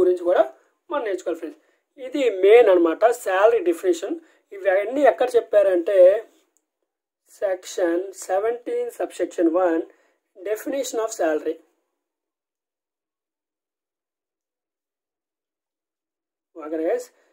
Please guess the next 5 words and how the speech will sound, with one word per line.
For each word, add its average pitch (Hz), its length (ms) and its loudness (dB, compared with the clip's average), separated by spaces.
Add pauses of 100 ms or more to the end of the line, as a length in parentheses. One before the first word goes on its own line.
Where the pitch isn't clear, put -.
(260)
ఇవన్నీ 240 420 0
కూడా 233 180 8 (200)
శాలరీలో 214 640 2
include 185 340 2
అవుతాయి. 165 460 2